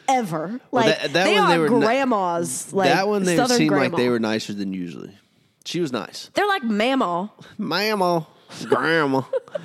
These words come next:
Speaker 2: Uh,
Speaker 1: Like,
Speaker 2: no
Speaker 1: she came, I think she called me, like, sweetheart,
Speaker 2: Oh, yeah.
Speaker 1: honey buns. Like, she was,
Speaker 2: Freaking
Speaker 1: "What can
Speaker 2: bunches.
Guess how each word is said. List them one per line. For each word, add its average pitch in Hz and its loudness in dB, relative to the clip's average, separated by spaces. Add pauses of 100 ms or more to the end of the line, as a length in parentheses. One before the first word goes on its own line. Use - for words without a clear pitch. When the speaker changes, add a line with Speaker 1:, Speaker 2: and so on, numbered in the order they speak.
(240)
Speaker 2:
Uh, 123 2 (160)
Speaker 1:
Like, 320 0
Speaker 2:
no 165 4
Speaker 1:
she 381 0
came, 381 -2 (220)
I 277 0
think 311 -4
she - -2
called 233 0
me, 190 -2
like, 151 -6
sweetheart, 254 0 (100)
Speaker 2:
Oh, 113 2
yeah. 120 0
Speaker 1:
honey 269 0
buns. 240 0
Like, 190 2
she 320 0
was, 180 -2
Speaker 2:
Freaking 113 0 (160)
Speaker 1:
"What 349 4
can - 2
Speaker 2:
bunches. 330 2